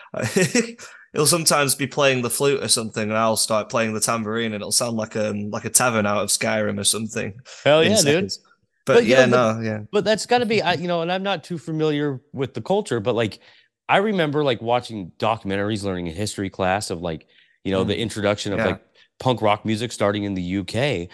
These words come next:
Speaker 2: was highly
Speaker 1: Mm.
Speaker 2: influenced by classical jazz, uh, funk music. Like, black culture was a huge influence in rock and roll,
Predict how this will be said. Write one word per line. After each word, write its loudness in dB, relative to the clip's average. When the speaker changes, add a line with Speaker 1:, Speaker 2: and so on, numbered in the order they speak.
Speaker 2:
was -2
highly 0
Speaker 1:
Mm. 2
Speaker 2:
influenced -2
by 2
classical -2
jazz, 0
uh, 4
funk 0
music. -4
Like, -2
black 2
culture 0
was -2
a 2
huge 2
influence -2
in -4
rock 0
and -4
roll, -4